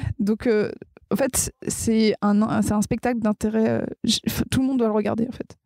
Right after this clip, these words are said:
Parce que c'est, c'est fou, en fait, comment elle a, comment elle amène, elle a une, comment dire, elle, elle dit qu'elle manipule très bien l'art de la tension. C'est la tension. Et ben, elle a raison, quoi.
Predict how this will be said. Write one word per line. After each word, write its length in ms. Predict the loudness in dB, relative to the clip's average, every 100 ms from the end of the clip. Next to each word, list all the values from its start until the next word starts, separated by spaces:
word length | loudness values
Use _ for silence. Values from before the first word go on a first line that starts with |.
| _ _ _
Parce 100 | -8
que 120 | -2 0
c'est, 460 | 2 2 2 2 0 -4 -16 _ _ -20 -20 _ _
c'est 240 | -2 0 0
fou, 260 | 0 -2 -4 _ -4
en 40 |
fait, 180 | -2 -2
comment 320 | 0 2 2
elle 80 | 2
a, 220 | 0 -2 -6 -6
comment 240 | 0 2
elle 80 | 4
amène, 320 | 4 4 2
elle 200 | 0 0 2
a 60 |
une, 460 | 4 4 4 0 -4 -12 _ _ -6 -6 _ -2
comment 200 | 2 4
dire, 220 | 2 0 -4 -2
elle, 140 | -2 0
elle 140 | 0 0
dit 140 | 0
qu'elle 160 | 2 2
manipule 340 | 2 0 0
très 180 | 0 0
bien 300 | 0 0 0
l'art 280 | 0 0 2
de 80 | 2
la 140 | 0
tension. 360 | -2 -2 -2 -4 _ _ _ -4
C'est 140 | -2
la 100 | -2
tension. 400 | -2 -4 -2 -4 -6 -8 -4 -4 -4 -4 -2
Et 80 |
ben, 380 | 0 0 0 -4 -6 -14 -20 -4
elle 120 | -2
a 60 | 2
raison, 260 | 2 0
quoi. 140 | -2